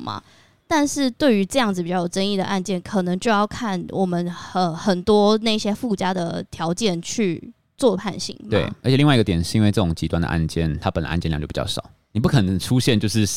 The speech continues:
Speaker 2: 台湾杀人案或杀子案比酒驾还要多的一个案例吧？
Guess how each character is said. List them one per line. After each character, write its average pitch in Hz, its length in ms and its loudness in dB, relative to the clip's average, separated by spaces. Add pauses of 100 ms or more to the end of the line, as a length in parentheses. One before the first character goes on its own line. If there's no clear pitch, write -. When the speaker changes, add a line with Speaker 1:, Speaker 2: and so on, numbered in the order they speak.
Speaker 2:
台 - 120 -2
湾 110 120 4
杀 110 220 2
人 98 160 2
案 104 200 2
或 104 120 2
杀 98 220 2
子 87 160 -4
案 92 180 2
比 85 140 0
酒 82 180 0
驾 90 160 2
还 80 100 -2
要 85 120 -2
多 90 100 0
的 85 120 2
一 85 40 0
个 - 100 -2
案 78 200 -2
例 78 140 -6
吧？ - 140 -8